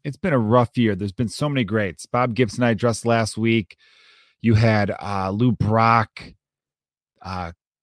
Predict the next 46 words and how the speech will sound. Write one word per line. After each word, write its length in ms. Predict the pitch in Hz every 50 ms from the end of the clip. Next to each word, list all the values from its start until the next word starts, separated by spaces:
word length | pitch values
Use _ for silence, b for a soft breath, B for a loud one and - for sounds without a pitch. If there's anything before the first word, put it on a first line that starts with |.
| _ _ _ _ _ _ _ _ _ _ - 120
so 340 | - - - - - 139 143
many, 220 | 147 156 131 120
there's 180 | 117 120 117 92
so 180 | 95 - - 151
many 140 | 147 139
names. 320 | 127 139 160 175 120 92 85
I'm, 160 | 107 110 107
I'm 160 | 101 110 110
forgetting 320 | - 120 104 120 131 135 127
a 60 | 113
few 200 | - - 135 151
of 60 | 151
them. 160 | 117 107 92
Now 100 | 95 98
it's 120 | 98 90 -
gonna 200 | 120 113 110 107
be 60 | -
Tom 240 | - - 120 117 107
Seaver. 560 | - - 143 143 139 123 135 139 135 131 123 - _ _ _ _ _ _ _ _
Um, 600 | - 101 107 107 104 104 101 101 98 92 92 85 80 - _ _ _ _ _ _ _
I'm 80 | - 131
gonna 120 | 139 143
forget 340 | - - 139 123 135 135 120
a 20 |
few. 440 | 110 - 131 127 107 87 73 76 - _ _
At, 200 | 110 117 117 -
at 180 | 175 151 123 -
the 120 | 147 151
end 140 | 165 190 190
of 80 | 165 147
the 80 | 156
year, 420 | 151 147 135 117 92 82 76 - _ _ _ _ _ -
at 120 | 107 -
the 140 | - 127 139
end 100 | 151 160
of 80 | 147 -
twenty 260 | - 143 143 135 123
twenty, 580 | - - 131 127 120 113 107 104 98 92 82 - _ _ _ _ _ _ _ _ _ _ _ _ _ _ _ _ _
maybe 300 | 107 117 123 123 131 131
I'll 80 | 123 123
have 220 | 123 123 120 107
on 160 | 120 117 113
my 80 | 113 107
buddy 240 | 90 117 117 113 107
Mike 240 | 110 110 107 87
Bridenstine, 960 | - 113 110 110 110 107 101 92 - - 110 101 98 95 92 90 90 85 78